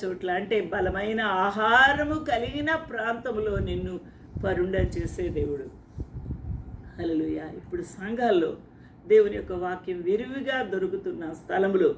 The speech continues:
నువ్వేం చేయాలి? ఆ సమయము ఎంతో దూరం నుంచి ప్రయాసపడి వస్తారు, ఎంతో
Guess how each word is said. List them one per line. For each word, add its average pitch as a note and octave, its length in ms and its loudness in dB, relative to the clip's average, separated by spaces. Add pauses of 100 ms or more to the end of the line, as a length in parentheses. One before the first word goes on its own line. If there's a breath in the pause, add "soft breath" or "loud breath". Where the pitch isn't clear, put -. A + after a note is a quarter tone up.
(300 loud breath)
నువ్వేం G#3 300 8
చేయాలి? C4+ 420 0
ఆ A3 120 2
సమయము A#3 600 -2
ఎంతో B3 600 2
దూరం E4+ 220 0
నుంచి E4 160 -2
ప్రయాసపడి C4+ 600 -2
వస్తారు, F#3+ 340 -6
ఎంతో F#3+ 380 -2